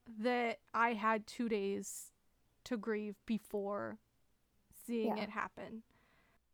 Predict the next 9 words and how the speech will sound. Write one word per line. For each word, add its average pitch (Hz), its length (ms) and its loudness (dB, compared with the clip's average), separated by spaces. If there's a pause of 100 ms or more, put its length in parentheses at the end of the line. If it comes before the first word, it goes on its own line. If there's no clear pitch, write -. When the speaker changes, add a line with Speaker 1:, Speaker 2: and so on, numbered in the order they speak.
(160)
Speaker 1:
I 254 120 4
think 247 360 2 (480)
I 240 80 6
prepared 240 500 2
myself, 202 560 -4
which - 280 -8 (140)
other 226 220 2
people 214 460 -2
d-, 196 60 -10